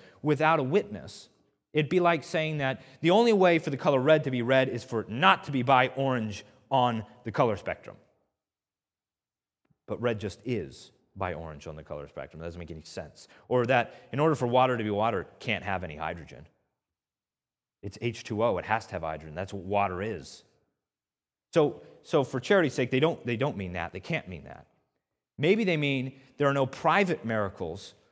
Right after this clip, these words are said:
that occur just to one person, that they're, they're personal to that person's life. But then we can point out that there was no corroborating witness there when Moses saw the burning bush.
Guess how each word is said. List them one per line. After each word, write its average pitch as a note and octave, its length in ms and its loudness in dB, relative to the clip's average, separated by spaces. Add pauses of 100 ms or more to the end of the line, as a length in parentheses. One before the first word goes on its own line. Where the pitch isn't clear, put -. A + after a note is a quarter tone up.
(600)
that A#2 500 -2 (920)
occur C3+ 340 0
just D3 320 -6
to - 80 -6
one B2 300 -6
person, - 460 -14 (1500)
that A#2+ 140 -6
they're, A#2+ 200 0 (120)
they're C3 120 -2
personal A#2 720 -6 (160)
to - 100 -10
that A#2 200 -2
person's A2 480 -10
life. D2 240 -10 (760)
But E3+ 100 -2
then G#3+ 120 2
we G3+ 80 2
can F#3 160 -4
point G3 260 -4
out F3+ 200 0
that D#3+ 260 -2 (500)
there F#3 220 0
was D4+ 240 -8
no G#2+ 480 -4
corroborating G2 800 -2
witness G2 360 -8
there G2+ 340 -2
when F#2+ 260 -6 (240)
Moses G#2 480 -4
saw G#2+ 280 -4
the F#2+ 80 -8
burning F#2+ 420 -10
bush. E3+ 460 -8